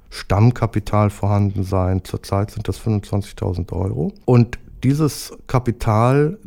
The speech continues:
darf nicht verbraucht werden. Ja, das dient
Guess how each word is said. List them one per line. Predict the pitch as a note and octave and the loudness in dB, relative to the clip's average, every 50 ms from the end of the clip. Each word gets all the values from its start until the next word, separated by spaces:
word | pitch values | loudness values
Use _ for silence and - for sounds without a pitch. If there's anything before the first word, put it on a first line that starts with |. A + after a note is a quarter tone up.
| - - - | -20 -12 0
darf | - A2 G#2 G#2+ A#2 C3 C3+ - - - - - | 2 2 4 4 2 0 -2 -4 -10 -14 -8 -2
nicht | A2 A#2 C3+ C#3 - - - - - - | 2 2 2 2 -2 -10 -16 -16 -18 -18
verbraucht | - - - C3 - - - G2+ G#2+ G#2+ - - - - | -14 -4 -4 -4 -4 0 0 0 0 0 -2 -8 -8 -6
werden. | F2+ F2 F2 E2 - D#2+ D2+ D#2 - - - - | -4 -2 -2 -2 -2 -4 -4 -4 -8 -10 -8 -8
Ja, | - | -8
das | G2 - - G#2 - - - | -6 -4 -6 -6 -6 -8 -16
dient | - - A#2+ B2+ C#3+ D#3+ D#3 - - - | -8 -2 0 2 2 2 0 -2 -6 -18